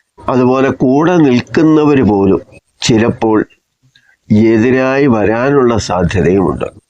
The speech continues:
ചിലർക്ക് നേത്രരോഗ സാധ്യതയും പറയാം. ജന്മരാശിയായ മിഥുനത്തിൽ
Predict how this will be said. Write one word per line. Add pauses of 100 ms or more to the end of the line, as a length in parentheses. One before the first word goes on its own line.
(500)
ചിലർക്ക് (100)
നേത്രരോഗ
സാധ്യതയും
പറയാം. (640)
ജന്മരാശിയായ
മിഥുനത്തിൽ